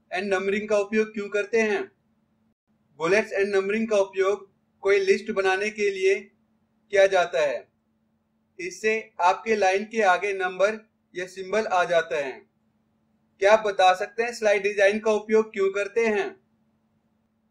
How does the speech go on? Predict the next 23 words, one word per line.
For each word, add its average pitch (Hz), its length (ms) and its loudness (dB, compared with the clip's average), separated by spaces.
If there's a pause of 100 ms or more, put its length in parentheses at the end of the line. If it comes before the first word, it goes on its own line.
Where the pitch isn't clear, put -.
(120)
Slide 190 360 0
design 196 380 0
से 220 220 -2
आप 196 320 0
slide 185 420 0
के 220 180 -2
design 185 400 -4
को 220 200 -2
बदल 190 320 0
सकते 185 320 -6
हैं। 147 260 -8 (1500)
क्या 196 180 4
आप 220 200 4
बता 185 300 4
सकते 202 360 -6
हैं 226 240 -4 (640)
कि 220 100 -2
upper 202 300 2
case 208 300 -4
से 220 140 -2
क्या 202 200 2
होता 208 340 0
है? 208 200 2